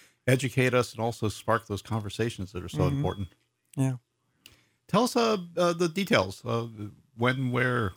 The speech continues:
Speaker 1: how.
Speaker 2: Okay. I'll, I'll lead into that by saying, first of all, it's really cool that we've got two excellent film festivals coming up in just, you know, within six days of each other. Um,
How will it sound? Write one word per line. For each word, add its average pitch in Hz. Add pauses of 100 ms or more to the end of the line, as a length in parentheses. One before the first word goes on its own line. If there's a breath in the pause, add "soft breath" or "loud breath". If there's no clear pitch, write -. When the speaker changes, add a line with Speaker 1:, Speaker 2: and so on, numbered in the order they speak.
(200)
Speaker 1:
how. -
Speaker 2:
Okay. 147 (260 loud breath)
I'll, 175
I'll 175
lead 247
into 226
that 123
by 139
saying, 143 (320 soft breath)
first -
of 254
all, 135
it's 123
really 202
cool 220
that 127
we've 139
got -
two 202
excellent 160
film 196
festivals 127
coming 139
up 131
in 131
just, 143
you 151
know, 127
within 135
six -
days 170
of 123
each 120
other. 123 (400 soft breath)
Um, 135